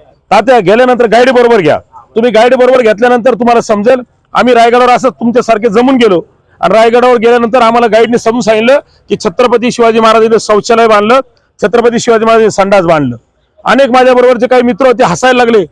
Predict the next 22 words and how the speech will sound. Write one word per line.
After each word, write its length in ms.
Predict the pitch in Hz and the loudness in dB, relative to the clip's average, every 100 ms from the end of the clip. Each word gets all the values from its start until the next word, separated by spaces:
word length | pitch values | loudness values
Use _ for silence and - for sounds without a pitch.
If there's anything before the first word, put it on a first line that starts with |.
| _ _ _ _ - | _ _ _ _ -10
की 80 | 208 | -6
छत्रपती 380 | 220 247 262 277 | -2 0 0 0
शिवाजी 300 | - 240 240 | 0 0 2
महाराजांनी 320 | 240 247 240 | 0 2 0
संडास 320 | 220 220 220 214 | -2 -2 0 0
बांधलं. 380 | 196 170 139 107 _ _ _ _ _ - | 0 -2 -4 -6 _ _ _ _ _ -6
तुम्ही 360 | 214 254 285 - - _ _ _ _ _ | -2 0 0 -2 -8 _ _ _ _ _
रायगडावर 400 | 160 247 262 269 | 0 2 2 2
जर 120 | 254 233 | 0 0
गेले 260 | 240 254 | 0 0
तर 160 | 202 247 | 2 0
राण्यांचे 440 | 214 240 240 247 | 2 0 0 0
जे 80 | 233 | 0
आठ 180 | 208 233 254 | 0 0 0
माल 180 | 247 | 0
आहे, 140 | 214 147 | 0 -4
त्या 240 | - 180 | -4 -2
आठही 240 | 190 202 269 | -2 0 0
मालामध्ये 460 | 247 240 240 247 220 | 2 2 0 -2 -2
शौचालयाची 560 | 214 180 220 208 180 | -4 -2 -2 0 0
व्यवस्था 300 | 175 147 143 | 0 0 -4
आहे. 140 | 110 | -8